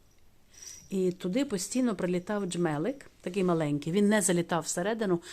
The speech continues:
але він кружляв навколо, він сідав на горщик, на листочки, але всередину він туди не залітав.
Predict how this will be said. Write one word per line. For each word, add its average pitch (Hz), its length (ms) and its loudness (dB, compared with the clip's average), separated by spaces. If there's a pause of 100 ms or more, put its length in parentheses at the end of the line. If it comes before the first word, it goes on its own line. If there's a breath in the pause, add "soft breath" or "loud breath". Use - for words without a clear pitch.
(140)
але 180 180 2
він 220 160 2
кружляв 196 500 0
навколо, 196 560 2
він 175 160 2
сідав 175 460 0 (340 loud breath)
на 170 100 2
горщик, 185 560 0
на 170 100 2
листочки, 190 600 0
але 175 180 2
всередину 190 580 -2
він 175 200 2
туди 160 260 -4
не 160 220 -2
залітав. 170 560 -8